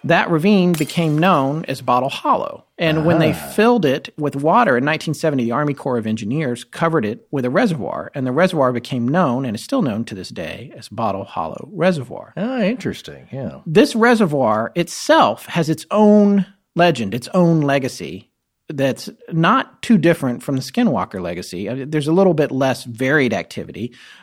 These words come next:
Speaker 1: but here's the other thing that's really <laughs> interesting to me.
Speaker 2: Yeah.
Speaker 1: The Utes actually had a resort there from nineteen sixty-eight to nineteen eighty-five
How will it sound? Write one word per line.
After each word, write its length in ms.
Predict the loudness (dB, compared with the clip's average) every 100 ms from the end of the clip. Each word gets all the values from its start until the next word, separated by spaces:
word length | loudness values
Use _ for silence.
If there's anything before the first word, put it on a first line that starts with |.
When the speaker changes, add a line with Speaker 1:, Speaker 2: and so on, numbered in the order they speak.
| 0
Speaker 1:
but 300 | 0 0 -4
here's 220 | 0 0
the 100 | 2
other 120 | 2 0
thing 140 | -4
that's 160 | -6 -6
really 160 | -6
<laughs> 60 | -6
interesting 380 | -4 -4 -4 -6
to 60 |
me. 160 | -2 -2
Speaker 2:
Yeah. 140 | -2 -8 -20 -20 _ -4
Speaker 1:
The 140 | -2
Utes 420 | 4 4 4 2 0
actually 320 | -2 0 -2
had 500 | 0 0 0 -2 -6 _ _ -6
a 40 |
resort 560 | -2 -2 2 4 4 2
there 380 | -4 -4 -6 -10 _
from 280 | -4 0 2
nineteen 420 | 0 -2 0 0
sixty-eight 760 | 0 -4 -4 -2 -2 -2 -6 -10
to 80 | -6
nineteen 520 | -4 -6 -6 -6 -6
eighty-five 960 | -6 -6 -6 -6 -2 -2 -2 -8 -18